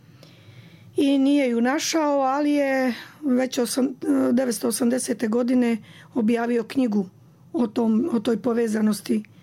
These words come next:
rotiranog atlasa i krivljenja kičme kod male djece, skolioze, posebno kifoze. I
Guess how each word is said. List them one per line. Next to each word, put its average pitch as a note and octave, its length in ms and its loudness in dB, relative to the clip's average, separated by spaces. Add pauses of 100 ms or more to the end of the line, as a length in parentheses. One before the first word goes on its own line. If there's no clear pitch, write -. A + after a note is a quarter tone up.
(140)
rotiranog A3 580 0
atlasa A3 640 -2
i A3+ 400 2 (100)
krivljenja A3 540 2
kičme G#3 440 -2
kod G#3 220 0
male G#3 300 2
djece, G3 340 -2
skolioze, G#3 680 0 (340)
posebno G#3 500 0
kifoze. A3 640 -2 (640)
I A3 520 2